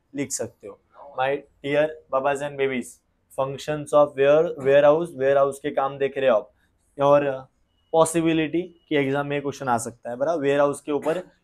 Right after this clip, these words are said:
एक question expect है, आ सकता है, ठीक है। तर, अ, कृपया points remember करायचं, please काम करा माझ्यासोबत, तरी तुम्ही at least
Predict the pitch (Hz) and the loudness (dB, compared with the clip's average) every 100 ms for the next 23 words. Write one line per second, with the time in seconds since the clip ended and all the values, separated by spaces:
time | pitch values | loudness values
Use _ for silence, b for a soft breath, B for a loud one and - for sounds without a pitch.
0 | 160 180 175 160 156 - 160 143 - 160 | -2 -2 -2 -6 -4 -4 -8 -10 -4 -4
1 | 160 156 180 - _ 143 139 127 117 - | -2 -2 -2 -4 _ 2 2 0 -14 -14
2 | 117 _ _ _ 123 160 131 - _ _ | -14 _ _ _ -10 -4 -4 -6 _ _
3 | _ _ _ 139 131 131 117 117 117 _ | _ _ _ -2 0 0 -2 -8 -14 _
4 | 151 151 156 156 156 - _ - 143 151 | -2 0 4 4 2 -4 _ -4 -2 -2
5 | 160 143 143 139 139 147 143 139 135 131 | -6 -10 -10 -8 -4 -4 -2 -2 -2 -4
6 | 147 147 _ _ - 143 151 - 135 135 | -10 -10 _ _ -4 0 0 0 -2 -2
7 | 131 139 143 - _ _ _ 127 131 143 | -4 -4 -4 -8 _ _ _ 0 2 2
8 | 143 139 143 143 135 147 147 143 147 143 | 0 -4 -4 -4 -8 -8 -8 -6 -4 -4
9 | 131 147 147 | -4 -2 -2